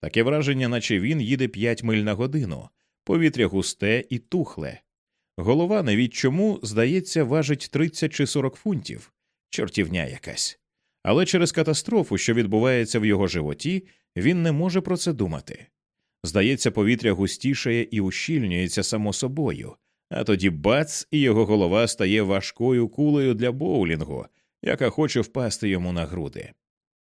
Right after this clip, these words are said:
З-за лісу позаду нього долинає якесь сильне гарчання. Док ледь не піддається імпульсам блювоти. Він, хоча й невиразно, та все ж усвідомлює, що Шнобель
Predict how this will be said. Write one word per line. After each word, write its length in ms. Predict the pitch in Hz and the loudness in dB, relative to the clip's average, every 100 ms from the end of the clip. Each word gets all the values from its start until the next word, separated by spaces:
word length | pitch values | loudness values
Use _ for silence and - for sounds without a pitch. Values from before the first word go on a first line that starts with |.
| - | -6
З-за 280 | 113 92 127 | -2 0 0
лісу 320 | 190 185 147 | 0 0 -2
позаду 400 | 127 117 113 107 | 0 0 0 0
нього 340 | 127 180 107 | 0 0 0
долинає 560 | 90 98 104 160 156 131 | 0 2 0 0 0 0
якесь 360 | 107 - 147 - | 0 0 -4 -2
сильне 340 | 151 127 117 | -2 -2 -2
гарчання. 760 | 104 120 - 92 71 64 67 - _ _ _ _ _ - | -4 -8 -8 -6 -6 -10 -16 -20 _ _ _ _ _ -4
Док 300 | 92 110 104 | 2 2 2
ледь 280 | 104 117 - | 0 0 0
не 120 | 107 | -2
піддається 640 | - 85 87 90 107 - | -2 -2 0 2 0 0
імпульсам 640 | 80 92 117 123 110 113 98 | 0 0 -2 -2 0 -2 0
блювоти. 640 | 104 139 165 - 65 - _ _ _ _ _ - | 0 -2 -4 -8 -12 -14 _ _ _ _ _ 0
Він, 320 | 110 202 170 | 4 4 4
хоча 320 | 107 120 - | 2 0 2
й 100 | 196 | 2
невиразно, 640 | 185 139 160 226 214 120 98 | 4 4 4 2 0 0 -2
та 180 | - 170 | 0 -2
все 240 | - 180 | 0 0
ж 100 | 160 | 0
усвідомлює, 720 | 151 175 170 196 92 82 87 | 0 -2 0 0 0 2 2
що 180 | - 98 | 0 -2
Шнобель 500 | - 104 147 160 | -4 -4 -2 0